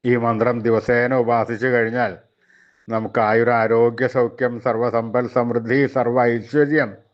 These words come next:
സന്തതി പരമ്പരകൾക്കെല്ലാം ശ്രേയസ് ഉണ്ടാകുന്നതാണ്. അതുകൊണ്ട് ആരും ഉപേക്ഷ വിചാരിക്കണ്ട. ദിവസേന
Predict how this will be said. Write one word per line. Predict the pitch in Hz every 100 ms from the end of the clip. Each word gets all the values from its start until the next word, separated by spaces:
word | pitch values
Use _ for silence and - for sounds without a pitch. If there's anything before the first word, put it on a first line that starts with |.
| _ _ _ _ _ 113
സന്തതി | 107 110 117 117
പരമ്പരകൾക്കെല്ലാം | 113 107 107 107 110 101 - 101 101 117 104
ശ്രേയസ് | 113 107 107 101 -
ഉണ്ടാകുന്നതാണ്. | 107 104 104 104 104 104 107 104 101 - _ _ _ _ _ _ _ _ _ 113
അതുകൊണ്ട് | 104 120 120 117 107 82 _ _ _ _ _ -
ആരും | 101 104 127 147 135
ഉപേക്ഷ | 110 117 - 127
വിചാരിക്കണ്ട. | 123 110 113 110 101 120 117 131 - - _ _ _ _ _ _ _ _ _ _ 110
ദിവസേന | 113 117 123 120 123 123 131 135